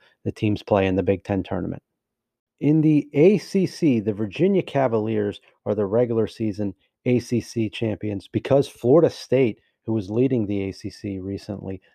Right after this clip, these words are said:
lost to Notre Dame this past weekend. So Virginia is the A C C regular season champion. Florida State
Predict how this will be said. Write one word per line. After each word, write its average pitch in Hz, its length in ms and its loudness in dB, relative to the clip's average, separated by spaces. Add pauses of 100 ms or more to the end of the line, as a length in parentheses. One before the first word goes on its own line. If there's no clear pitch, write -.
lost 143 360 0
to 131 60 0
Notre 101 320 2
Dame 92 280 -2
this 92 160 -6
past 92 340 -6
weekend. 92 340 -10 (260)
So 107 200 -2
Virginia 104 800 2 (240)
is 95 180 -6
the 104 220 -4
A 110 180 0
C 110 240 -4
C 104 380 -4 (220)
regular 104 420 0
season 104 380 -4
champion. 98 560 -6 (300)
Florida 110 280 2
State 107 360 0